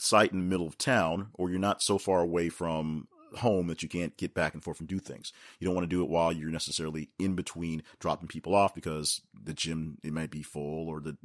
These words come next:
location is too far to go back and forth, things like that. Logistics makes a difference. And what you're gonna do is you're going to look for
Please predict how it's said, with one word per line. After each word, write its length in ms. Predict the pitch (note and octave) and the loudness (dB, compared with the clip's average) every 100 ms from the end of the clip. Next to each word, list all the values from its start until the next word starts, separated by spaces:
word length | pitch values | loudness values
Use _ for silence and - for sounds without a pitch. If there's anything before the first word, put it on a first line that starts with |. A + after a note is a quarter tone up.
| D2 | -12
location 560 | E2+ F2 F2 F2 - E2+ - - | -6 -4 -2 -2 0 -4 -8 -10
is 100 | - | -8
too 140 | - G2+ | -4 -2
far 240 | F2+ D#2+ | 0 0
to 40 | |
go 120 | D#2 D#2 | -2 -4
back 220 | D#2 - | -4 -6
and 80 | D#2+ | -8
forth, 280 | D2+ D2+ - - - _ | -8 -8 -10 -20 -20 _
things 220 | E2 D#2 | -6 -6
like 140 | D2 | -6
that. 200 | D#2+ C#2+ | -6 -6
Logistics 640 | E2+ F2+ F2+ A2 - F#2+ - | -4 -4 2 2 2 0 0
makes 220 | E2 - | -4 -4
a 40 | |
difference. 380 | E2 - - - _ _ _ _ | -8 -8 -14 -16 _ _ _ _
And 120 | - | 4
what 160 | G2 G#2 | 4 4
you're 60 | G#2+ | 4
gonna 160 | G#2 | 2
do 460 | G2+ G#3+ C#3 C#3+ E3+ | 4 6 6 6 4
is 220 | G#2+ A2+ | 2 4
you're 100 | C3+ | 0
going 220 | C#3+ C3+ A#2 | 0 -2 0
to 80 | |
look 180 | G#2+ A2 | 0 -2
for 600 | - A2 G#2 G2+ F#2 F2 | -2 0 4 6 6 4